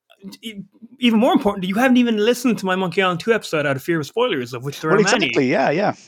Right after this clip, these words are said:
Speaker 2: Um, so I have Monkey Island two downloaded on my laptop, ready to go. It's what I'll be playing next.
Speaker 1: Mm-hmm.
Speaker 2: Um,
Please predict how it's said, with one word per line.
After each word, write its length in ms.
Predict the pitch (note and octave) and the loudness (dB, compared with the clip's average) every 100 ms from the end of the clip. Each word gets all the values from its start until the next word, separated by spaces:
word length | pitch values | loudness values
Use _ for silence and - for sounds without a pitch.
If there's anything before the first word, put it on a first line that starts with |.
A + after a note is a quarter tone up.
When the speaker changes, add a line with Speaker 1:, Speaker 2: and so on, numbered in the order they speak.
| - | -8
Speaker 2:
Um, 460 | C#3+ C#3+ D3 D3+ | -4 -2 -4 -8
so 200 | - E3+ | -6 -4
I 100 | E3+ | -2
have 460 | D#3+ F#3 A3 E3 - _ | 0 0 0 -4 -14 _
Monkey 240 | E3 D#3 | -10 -4
Island 220 | D#3+ D3 C#3+ | -4 -4 -6
two 380 | C#3+ C3+ B2+ - | -4 -4 -6 -8
downloaded 460 | - B2+ B2+ B2 A#2+ | -6 -4 0 0 -2
on 80 | A#2 | -4
my 100 | A#2 | -4
laptop, 420 | A#2 - A2 - | -4 -4 -8 -6
ready 160 | A2+ G#2+ | -8 -6
to 80 | |
go. 320 | A2 A2 A2 G#2+ | -6 -8 -8 -12
It's 420 | G2 - - - _ _ _ _ _ _ _ | -14 -12 -12 -14 _ _ _ _ _ _ _
what 260 | A#2+ A#2 A2+ | -4 -2 0
I'll 120 | A2+ | -2
be 100 | G#2+ | -4
playing 360 | G#2 A#2 A2 G#2+ | -2 -2 -2 -4
next. 480 | A2+ B2 - - - _ _ _ _ _ - | -6 -6 -6 -10 -12 _ _ _ _ _ -8
Speaker 1:
Mm-hmm. 300 | C#3 C3+ C3+ | -6 -4 -4
Speaker 2:
Um, 460 | A#2 A2 A2 A2 | -6 -8 -10 -12